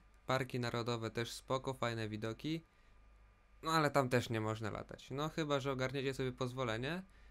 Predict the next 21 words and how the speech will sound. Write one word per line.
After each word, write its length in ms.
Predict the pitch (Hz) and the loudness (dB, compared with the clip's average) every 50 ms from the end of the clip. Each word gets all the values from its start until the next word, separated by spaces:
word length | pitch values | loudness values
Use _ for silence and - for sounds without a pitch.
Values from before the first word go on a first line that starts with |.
| - - - - - - - - - - - | -20 -20 -20 -20 -20 -20 -20 -20 -20 -18 -12
no, 320 | - - - - - 156 151 | -10 -8 -6 -6 -6 -6 -4
za 160 | 147 143 139 | -2 -2 -2
dziesięć 300 | 135 135 131 143 143 139 | -2 -4 -4 -4 -8 -6
tysięcy, 640 | - 131 - 135 135 135 135 - 143 143 143 143 - - - 120 | -8 -6 -4 -4 -4 -4 -4 -6 -6 -6 -6 -6 -10 -14 -16 -12
y, 20 | 113 120 123 123 127 135 135 - - _ _ _ _ - - | -10 -10 -10 -10 -10 -12 -14 -18 -20 _ _ _ _ -8 -6
polecam, 600 | 120 120 123 127 127 - 131 131 127 123 127 127 - - - - - - - - - - | -2 -2 -2 -2 -2 -2 -2 -2 -2 -4 -6 -8 -12 -20 -20 -20 -20 -20 -20 -20 -18 -8
można 340 | - 127 131 135 135 139 131 | -2 0 0 2 2 0 -2
próbować, 600 | 131 - 139 127 127 120 104 95 95 92 - - - | 0 2 2 4 6 4 4 4 0 -4 -6 -10 -10
nie? 140 | - 120 - - - - | -10 -10 -10 -12 -20 -18
W 80 | - | -16
strefach 720 | - - - 139 147 143 - 127 120 113 - - - - - - - - _ - | -10 -2 0 0 0 2 2 2 2 2 0 -6 -18 -20 -20 -20 -20 -20 _ 0
R 340 | - 131 127 120 117 110 110 - - - - - - | 2 2 4 4 2 0 -2 -6 -12 -20 -20 -2 0
też 220 | 123 123 123 - | 0 0 0 -2
nie 100 | 117 110 | -2 -2
latamy, 420 | 107 107 107 - 110 117 127 127 | -2 -2 -2 -2 -2 -2 -2 -4
czyli 260 | 127 - 110 107 104 107 | -6 -4 -4 -2 -2 -2
restricted. 600 | 113 110 - - - 123 120 - 139 143 147 - | -2 -6 -6 -6 -6 -6 -6 -4 -6 -6 -6 -4
I 360 | - 135 139 139 135 131 - - | -2 0 2 2 2 0 0 0
jakby 340 | 127 147 180 170 156 147 135 | 0 0 0 0 0 -2 -2
co, 320 | - - 113 113 131 165 - - - - - - - - - - - - - - | 0 0 0 0 0 0 -4 -10 -20 -20 -20 -20 -20 -20 -20 -20 -20 -20 -20 -6
jeśli, 560 | - 123 127 - - 131 127 127 127 127 - | -4 -4 -2 -2 -2 0 0 0 0 -2 -6